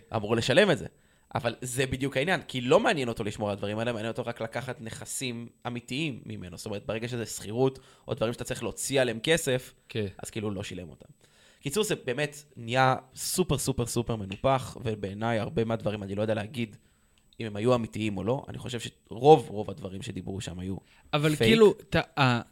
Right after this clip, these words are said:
Speaker 2: האינטרס הכי גדול שלו זה כאילו פשוט שהוא ישלם לו מלא כסף על הנייטרוס?
Speaker 1: כן,
Speaker 2: כאילו זה
Speaker 1: כן, זה סוג של כזה, הוא משלם לו כסף על הנייטרוס, הוא לא יודע מה קורה עם הדברים שלו, הוא מתמסטל, יכולים לעשות מה שרוצים. אגב, לפי מה שהם אומרים, ה-,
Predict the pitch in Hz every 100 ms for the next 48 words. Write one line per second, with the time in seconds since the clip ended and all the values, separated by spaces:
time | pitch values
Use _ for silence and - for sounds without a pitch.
0 | _ - - 127 113 - 113 127 156 -
1 | 151 135 123 123 117 127 110 - 110 110
2 | - - 104 - - _ _ - - 101
3 | - 101 101 98 98 95 107 98 107 104
4 | 98 107 139 156 165 - 214 190 104 117
5 | 113 107 _ - - 131 101 95 123 127
6 | 214 220 226 208 170 156 135 160 180 160
7 | 143 139 120 135 120 113 110 185 208 202
8 | 185 151 - 139 135 127 120 113 - 110
9 | 110 104 123 156 180 151 165 143 - 113
10 | 107 - 151 - 175 165 160 - _ _
11 | - - 110 107 107 104 104 117 185 -
12 | 139 113 - - - - - - 143 147
13 | 139 113 104 104 131 160 165 _ _ _
14 | _ - 117 107